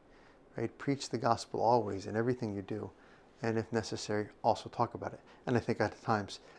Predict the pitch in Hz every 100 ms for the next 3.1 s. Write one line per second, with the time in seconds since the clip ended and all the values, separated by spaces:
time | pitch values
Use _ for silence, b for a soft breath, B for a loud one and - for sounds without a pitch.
0 | B 92 131 - 175 175 - 107 107 107
1 | - - 127 117 117 107 113 104 - 101
2 | - - 110 101 B B B - - 110
3 | 98